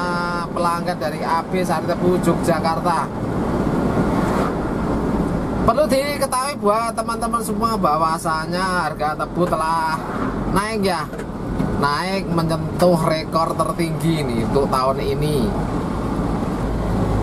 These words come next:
Untuk tahun ini harga tebu udah naik ke puncak tertingginya di puncak musim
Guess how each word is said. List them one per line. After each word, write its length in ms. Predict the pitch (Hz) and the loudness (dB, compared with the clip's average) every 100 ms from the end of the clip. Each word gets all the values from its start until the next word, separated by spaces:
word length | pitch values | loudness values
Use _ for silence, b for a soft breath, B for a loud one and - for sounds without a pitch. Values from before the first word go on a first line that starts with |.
| - - - - - - - - - - - - - | 0 0 0 0 0 0 0 2 2 2 2 4 4
Untuk 320 | 240 254 269 | 4 4 4
tahun 320 | 233 247 247 | 4 2 0
ini 320 | 247 269 262 240 | 2 4 4 2
harga 400 | 160 160 180 170 | 0 0 0 0
tebu 400 | 170 175 185 156 | -2 0 0 2
udah 160 | 143 143 139 | 0 0 -2
naik 220 | 143 170 - - - - - - - | -4 -4 -6 -4 -2 -2 0 2 2
ke 140 | - 135 147 147 | 4 4 2 2
puncak 320 | 151 - 156 - | 2 2 0 0
tertingginya 720 | 160 156 160 143 147 170 151 143 - - - - - - 143 | 0 2 0 0 0 0 -2 -2 -4 -2 -2 0 0 2 2
di 80 | 143 | 4
puncak 320 | 147 - 156 - | 4 4 2 2
musim 320 | 165 185 | 2 2